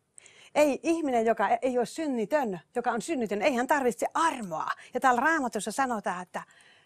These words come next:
enkeli sanoi, "Terve, armoitettu." Kuuntele. Ja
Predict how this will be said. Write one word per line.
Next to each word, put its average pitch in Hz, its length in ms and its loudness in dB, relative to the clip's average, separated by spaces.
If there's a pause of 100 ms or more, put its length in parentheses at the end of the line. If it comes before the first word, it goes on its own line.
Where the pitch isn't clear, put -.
(140)
enkeli 226 440 4
sanoi, 190 220 -4 (120)
"Terve, 233 380 4 (120)
armoitettu." 208 840 0 (1080)
Kuuntele. 262 400 0 (4000)
Ja - 120 -6